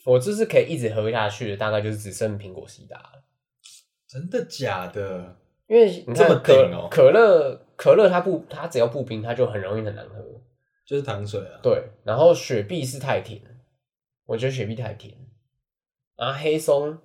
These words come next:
Speaker 1: 黑松也是太甜，然后也是你只要稍微不冰，它就不好喝。然后维他露 P 的话，因为基本上大家很少买，
Speaker 2: 很难买。
Speaker 1: 对，很少人会去买那个东西，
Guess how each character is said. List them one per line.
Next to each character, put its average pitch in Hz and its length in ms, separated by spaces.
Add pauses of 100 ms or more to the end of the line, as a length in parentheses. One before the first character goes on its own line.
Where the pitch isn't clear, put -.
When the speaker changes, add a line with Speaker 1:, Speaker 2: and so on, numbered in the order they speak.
(300)
Speaker 1:
黑 165 140
松 185 200
也 120 80
是 143 300 (100)
太 135 220
甜， - 280 (180)
然 107 120
后 127 340
也 110 160
是 135 120
你 123 140
只 107 80
要 113 300
稍 131 200
微 120 120
不 113 120
冰， 104 200
它 101 100
就 98 120
不 - 80
好 - 160
喝。 - 180 (1040)
然 107 140
后 120 540 (120)
维 120 160
他 139 180
露 147 180
P 123 240
的 113 80
话， 120 220
因 123 120
为 120 480 (120)
基 160 180
本 131 120
上 131 160
大 123 200
家 120 60
很 110 140
少 117 200
买， - 0
Speaker 2:
很 110 60
难 107 200
买。 - 160
Speaker 1:
对， 107 300 (360)
很 139 140
少 170 160
人 117 160
会 131 120
去 139 100
买 120 200
那 101 100
个 104 80
东 98 200
西， 98 300